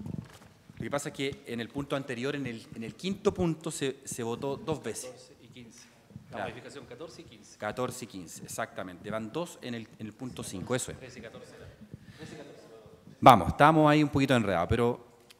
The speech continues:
Speaker 1: no importa, salimos adelante. Un número más, un número menos, no le hace. Ya,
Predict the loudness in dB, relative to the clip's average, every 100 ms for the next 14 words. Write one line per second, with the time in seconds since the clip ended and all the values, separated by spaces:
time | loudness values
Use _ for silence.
0 | -12 -8 -8 -10 -12 -6 -4 0 -2 -2
1 | -10 -12 -12 -10 -10 -10 -10 -14 -18 -20
2 | -20 -20 -8 2 4 4 4 2 2 0
3 | -2 -2 -2 -4 -8 -4 -4 -2 -6 -4
4 | -6 -8 -12 -14 -14 -16 -14 -12 -12 -12
5 | -8 6 6 6